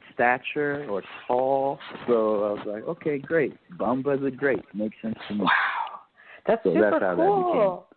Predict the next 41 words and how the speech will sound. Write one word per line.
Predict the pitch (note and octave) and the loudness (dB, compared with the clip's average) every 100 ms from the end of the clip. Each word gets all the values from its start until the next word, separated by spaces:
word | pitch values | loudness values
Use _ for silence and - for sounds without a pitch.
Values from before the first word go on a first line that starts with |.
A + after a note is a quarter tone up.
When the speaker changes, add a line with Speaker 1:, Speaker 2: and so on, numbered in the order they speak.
| - | -18
Speaker 1:
that | - | -16
became | |
Bamba | - | -4
Speaker 2:
I | A3 A3 | 0 2
Speaker 1:
the | |
Speaker 2:
love | A#3 C#4+ | 2 2
Speaker 1:
Great. | G#3+ D3+ | 2 2
Speaker 2:
it. | - - - - - _ - | -2 -10 -20 -20 -20 _ -4
Speaker 1:
Thank | G2 F#2+ - | -2 -2 -2
you. | D#2 D2 - | -4 -2 0
Speaker 2:
And | A#3 A#3 - _ _ - | 0 0 -8 _ _ 2
Speaker 1:
Thank | G#3 G3+ | 4 4
Speaker 2:
so, | |
Speaker 1:
you. | C4+ - | 2 2
Speaker 2:
um, | A#3 A3+ A#3 | 0 0 -4
you | B3 | -2
know, | A3+ G#3+ A3+ | 0 2 2
we're | G#3 | 2
obviously | B3 D4 - C4+ | 4 2 0 2
all | A3 A3 | 4 4
gonna | A3+ | 2
be | G#3 G3 - | 0 -4 -4
seeing | G#3 G3+ | -2 0
you | F#3+ | 0
in | F3 | -2
the | F3 | -4
theaters, | - F3+ E3+ E3+ - E3+ | -4 2 2 2 -2 -2
uh, | D#3 D3+ C#3 | 0 0 -2
on | D#3 | -2
February | F3+ E3 E3+ E3 | 0 2 2 0
sixteenth | E3+ - D#3 D3+ - | -4 -6 -6 -4 -4
when | C#3+ | -4
we | C#3 | -2
go | C#3 | -2
to | - | -2
see | C3 | -2
Black | C3+ C3+ | -2 -2
Panther. | C3 - A#2+ B2 - - - | -6 -6 -8 -8 -10 -16 -12
Speaker 1:
Mm. | F3 - | -4 2
Speaker 2:
Um, | D#3 D3+ D3 D3 D3 - | 4 4 2 -2 -2 2
and | D#3+ D#3+ | 2 2